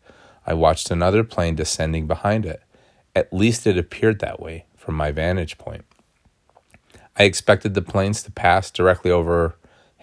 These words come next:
of me to land, but to my horror, I watched as the planes collide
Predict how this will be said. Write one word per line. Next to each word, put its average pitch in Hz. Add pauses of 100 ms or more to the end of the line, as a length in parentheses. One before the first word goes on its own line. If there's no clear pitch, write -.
(400)
of 85
me 87
to 92
land, 95 (400)
but 85
to -
my 87
horror, 101 (200)
I 90
watched 85
as 80
the -
planes 80
collide 82